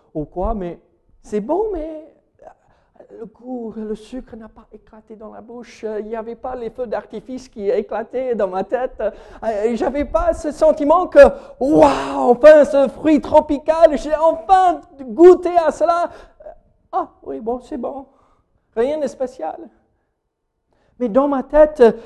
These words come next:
j'avais jamais goûté, j'avais jamais eu l'o-, l'occasion de voir, et donc je me faisais des histoires. Et donc, ce qui se passe dans la vie, euh, des chrétiens, on ne voit pas Dieu. On ne le voit pas, euh, au moins avec nos yeux physiques.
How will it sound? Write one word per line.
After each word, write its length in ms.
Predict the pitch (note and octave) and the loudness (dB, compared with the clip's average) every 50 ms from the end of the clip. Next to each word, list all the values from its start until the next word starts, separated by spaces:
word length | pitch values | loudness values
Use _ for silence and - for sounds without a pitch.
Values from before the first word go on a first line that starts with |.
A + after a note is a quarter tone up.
| - _ | -20 _
j'avais 320 | - G#3 C4+ C4 B3+ C4 A#3+ | 0 2 4 4 4 2 2
jamais 680 | G#3 B3+ C#4 C#4+ D4 D4 C#4+ C#4 C#4+ C#4+ C4 B3 B3+ A#3 G3 A#3 | 2 4 4 4 4 4 4 4 4 4 2 2 -2 -4 -6 -2
goûté, 520 | G3 F#3+ C#4 C#4 A#3 - - - - D#4 C4+ | 4 6 8 8 6 6 2 0 2 2 4
j'avais 320 | A3 C4+ B3+ B3 C4+ B3 | 4 4 4 4 2 0
jamais 280 | G#3+ C#4 C#4+ C#4+ D4 D4 | 2 2 2 2 0 -2
eu 160 | D4+ D4 D4 | -4 -4 -2
l'o-, 800 | D4 D4+ D4+ C#4+ C4+ C4 C4 B3 B3 A#3 A3+ A3+ A3 A3+ A#3+ | 2 4 4 4 4 2 -4 -6 -4 0 2 0 0 2 6
l'occasion 720 | C4+ C4+ C4+ C4+ C#4+ C#4 C4+ B3+ G#3 A3+ C#4+ C#4+ D4+ D#4 | 6 6 6 6 2 0 0 0 0 2 2 4 4 4
de 120 | - - A#3+ | 2 2 0
voir, 480 | G#3+ G#3+ B3+ C#4 D4+ D#4 D#4 D4 C#4+ | 0 2 2 2 4 2 0 0 0
et 80 | C4+ C4 | 0 0
donc 200 | C4 C4+ C4+ A#3+ - - - - - | 0 0 -2 -4 -8 -12 -20 -20 -6
je 100 | - B3 | 0 2
me 140 | C#4 C4+ C#4 | 6 6 6
faisais 340 | A3 C4+ D4 D4+ C#4 D#4 D4+ | 6 4 0 0 0 0 -2
des 260 | C#4+ C#4 B3+ G#3 C4+ | -2 -2 -4 -4 -6
histoires. 680 | C#4 B3 G#3+ - C4 C4 C#4 D4+ D#4 D4+ C4+ A#3 - - - - - - | -8 -8 -8 -8 -4 0 2 4 4 4 4 2 0 -2 -6 -8 -2 0
Et 80 | C4 - | 2 4
donc, 260 | C#4 C#4+ C#4+ C#4+ C#4 | 4 4 4 2 -2
ce 140 | - - - | -10 -8 -4
qui 100 | C4+ C4+ | 0 2
se 100 | - B3 | 2 2
passe 260 | - D4 D4+ D4 - | 2 2 0 0 0
dans 120 | C#4 C4+ | -2 0
la 140 | C4+ C4 B3 | 2 2 2
vie, 240 | B3 C#4 C#4 C#4 C4+ | 2 0 0 0 0
euh, 160 | A#3 A3+ A3+ | 0 0 0
des 220 | A3 G#3+ A#3 A3 - | 0 0 0 -2 -2
chrétiens, 600 | - - B3 A3 D#3 - - A3+ C4 D#4 D#4 C4+ - - - - _ _ - F3 - - | -4 -2 -2 -2 -2 -2 0 2 2 4 2 0 -2 -6 -18 -20 _ _ -20 -20 -12 -6
on 100 | - - - | -4 -4 -4
ne 60 | D3 | -2
voit 260 | A#2+ C3 D3 D3 C#3+ | -2 0 0 0 0
pas 160 | - A3 C4 | 0 0 0
Dieu. 380 | B3+ B3 C#4 D4+ D4 C#4 A#3+ - _ _ _ _ _ _ _ _ _ _ _ - | 0 0 2 2 2 0 0 -4 _ _ _ _ _ _ _ _ _ _ _ -2
On 120 | G3 G3 | 0 2
ne 60 | F#3+ | 2
le 40 | F#3+ | 2
voit 220 | F3 F#3+ F#3+ F#3 F#3 | 4 4 2 2 2
pas, 400 | A#3 A#3+ A#3+ G#3 F#3 G3 F#3 - | 0 0 0 0 0 -2 -4 -2
euh, 80 | - | 0
au 60 | F#3 F3+ | 0 2
moins 160 | F#3+ G#3+ A3 | 2 0 0
avec 220 | G#3+ G3 G3+ G#3 | 0 -2 -2 -2
nos 100 | G3+ F#3+ | -2 -2
yeux 220 | F3+ E3 G3 G#3+ G3+ | -2 2 2 2 2
physiques. 520 | G#3+ B3 C4 C#4+ C#4+ E4+ F4+ F4 - - | 2 -2 -4 -2 0 0 0 -2 -2 -6